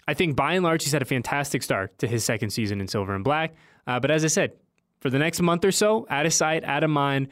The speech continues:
hoping he focuses on his recovery and we will see him sooner than later. But a guy that is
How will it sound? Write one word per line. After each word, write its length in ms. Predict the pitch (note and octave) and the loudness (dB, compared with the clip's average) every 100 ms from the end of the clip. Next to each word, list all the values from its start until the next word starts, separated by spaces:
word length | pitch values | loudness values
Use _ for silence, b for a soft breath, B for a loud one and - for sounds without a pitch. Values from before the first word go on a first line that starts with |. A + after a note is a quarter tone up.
| B B _ | B B _
hoping 300 | - D#3 E3+ | 0 2 2
he 120 | D3+ C#3+ | 0 2
focuses 500 | D#3 D3+ D#3 D#3 C#3+ | 2 2 2 2 2
on 140 | D3 | 2
his 180 | D#3 C#3+ | 2 0
recovery 460 | C#3+ C3+ A#2+ B2+ | 0 0 2 2
and 80 | B2+ | 2
we 80 | A2+ | 0
will 100 | A#2 | 0
see 280 | - C3+ A2+ | -2 -2 -2
him 220 | A2 G#2+ | -2 -4
sooner 340 | - A2 G2 G2 | -6 -6 -4 -4
than 220 | G#2 G#2 | -4 -2
later. 260 | B2 A2+ G2 B B | -2 -2 -4 B B
But 120 | F3+ | 0
a 80 | F3+ | 0
guy 260 | D#3+ G3+ C4+ | 0 0 2
that 260 | A3+ F#3 | 0 0
is 600 | G3+ B3+ F3 G2+ A2 - | 0 2 2 0 -4 -8